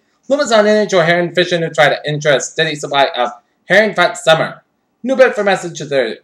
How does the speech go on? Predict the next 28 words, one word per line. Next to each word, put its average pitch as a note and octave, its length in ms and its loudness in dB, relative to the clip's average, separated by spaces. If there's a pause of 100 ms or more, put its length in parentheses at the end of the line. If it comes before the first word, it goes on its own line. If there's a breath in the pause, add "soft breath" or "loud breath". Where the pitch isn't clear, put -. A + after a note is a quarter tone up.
(260)
so C3+ 120 -6
it C3 60 -4
stole E3 380 4
fifteen G3 400 -4
bottles E3+ 280 2
of D3 120 -2
laundry F#3+ 320 -2
detergent E3+ 460 -8
from B2+ 140 -2
a - 120 -14
Massachusetts C3+ 640 -4
home D3+ 180 2
and G#2+ 140 -8
made C3 100 0
a - 160 -6
clean B3+ 720 -4
getaway. E3+ 460 0 (1900 soft breath)
Peter G#3 220 2
Cheller C4 260 8
News C#4 160 -2
Time D#3+ 380 4
is B2+ 100 -6
now G3 300 6
eleven D#3 640 4
oh C4 180 6
seven G3+ 220 4
on D3 300 4
this - 400 0